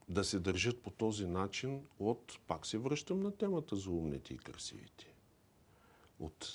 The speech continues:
тези хора, които, а, висят и им търкат праговете, и то срещу заплащане, госпожо Беновска,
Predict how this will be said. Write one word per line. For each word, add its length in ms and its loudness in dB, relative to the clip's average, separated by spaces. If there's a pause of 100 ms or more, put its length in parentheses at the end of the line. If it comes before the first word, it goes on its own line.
(140)
тези 520 8
хора, 460 6 (460)
които, 600 4 (560)
а, 540 4 (260)
висят 600 4
и 60 2
им 200 4
търкат 460 6
праговете, 640 6 (180)
и 100 -4
то 180 -4
срещу 420 -6
заплащане, 680 -4
госпожо 500 -12 (460)
Беновска, 540 -12